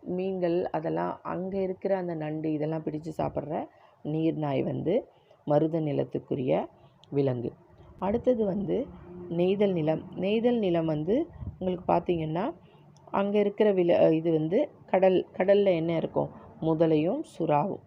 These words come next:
மலை நிலம்ன்றது குறிஞ்சியும் முல்லையும் தன் நிலையில் தெரிந்ததுன்னு சொன்னோம். அப்போ நிலையில்னா அங்க வந்து வறட்சி ஏற்படும். அப்போ அந்த வறட்சி ஏற்பட்ட இடத்துல பார்த்தீங்கன்னா,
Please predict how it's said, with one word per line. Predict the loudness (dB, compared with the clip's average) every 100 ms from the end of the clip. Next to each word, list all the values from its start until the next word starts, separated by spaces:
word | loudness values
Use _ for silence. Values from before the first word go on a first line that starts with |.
| -4
மலை | -4 -2
நிலம்ன்றது | -2 -2 -4 -6 -4 -6 -6
குறிஞ்சியும் | -8 -6 -6 -6 -4 -4
முல்லையும் | -4 -2 0 0 0 -2 -6 -6
தன் | -4 -2
நிலையில் | -2 -2 0 -2 -4
தெரிந்ததுன்னு | -4 -4 -4 -6 -6 -8
சொன்னோம். | -10 -10 -12 -16 -18 -6
அப்போ | -2 0
நிலையில்னா | 0 0 0 0 -4 -6 -6
அங்க | -6 -6
வந்து | -4 -4 -2
வறட்சி | 0 0 -2 -4 -2
ஏற்படும். | -2 -2 -4 -4 -8 -20 -10
அப்போ | -4 0
அந்த | 0 0
வறட்சி | 2 2 0 -2 -4
ஏற்பட்ட | -2 -2 -2 -6 -4
இடத்துல | -4 -2 -4 -4 -4
பார்த்தீங்கன்னா, | -4 -6 -6 -8 -6